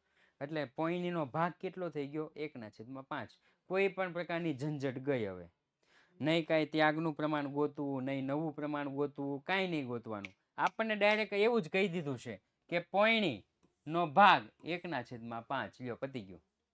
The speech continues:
થઈ ગયું? તો કે હા. ચાલો, હવે તો કે દાખલાની શરૂઆત કરવાની.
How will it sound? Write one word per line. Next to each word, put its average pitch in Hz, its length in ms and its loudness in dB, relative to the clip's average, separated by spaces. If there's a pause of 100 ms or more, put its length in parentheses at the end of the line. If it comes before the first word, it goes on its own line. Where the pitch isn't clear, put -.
(960)
થઈ 170 140 2
ગયું? 196 180 2
તો 175 140 -2
કે 147 100 -2
હા. 123 220 -2 (1300)
ચાલો, 143 240 0
હવે 185 200 4 (400)
તો 165 80 -2
કે 170 120 0
દાખલાની 170 480 0
શરૂઆત 175 420 -2
કરવાની. 175 460 -2